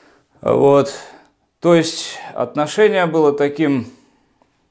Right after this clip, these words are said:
спокойным, серьезным. Вот. Они жили рядом со смертью, действительно. Уходя в море, они всегда понимали, что, скорее всего, могут не вернуться.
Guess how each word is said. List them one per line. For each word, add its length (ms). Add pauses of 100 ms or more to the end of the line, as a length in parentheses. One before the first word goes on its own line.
(320)
спокойным, 680
серьезным. 840 (500)
Вот. 380
Они 260
жили 300
рядом 420
со 140
смертью, 400
действительно. 640 (260)
Уходя 680
в 120
море, 560 (480)
они 220
всегда 320
понимали, 520
что, 540
скорее 360
всего, 260
могут 520
не 100
вернуться. 500